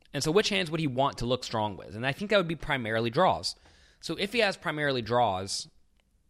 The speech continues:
and good hands, I think I need to continue in this spot 'cause I beat all the draws pretty nicely. And against the nut hands, I still have four clean outs to the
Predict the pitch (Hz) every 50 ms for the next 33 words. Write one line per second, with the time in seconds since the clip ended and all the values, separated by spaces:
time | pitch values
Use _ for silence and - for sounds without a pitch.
0 | _ _ _ _ _ _ _ _ - 127 110 101 117 151 143 127 98 87 85 92
1 | 92 - - 117 117 - 165 190 190 175 165 147 139 139 - 127 107 - - 139
2 | 143 120 101 98 90 - - 98 80 - - 117 110 104 117 190 190 143 101 95
3 | 90 87 98 90 92 92 95 - - - - 143 127 110 104 110 - _ _ _
4 | - 110 110 123 - - 185 208 233 214 _ _ _ _ - - _ _ _ _
5 | _ _ _ _ _ - 147 143 143 143 147 147 185 180 - - 127 127 147 156
6 | 160 139 127 107 107 107 110 107 - - 131 117 120 110 107 101 - - 127 113
7 | 110 - - 113 104 98 104 127 - - - - 131 110 113 107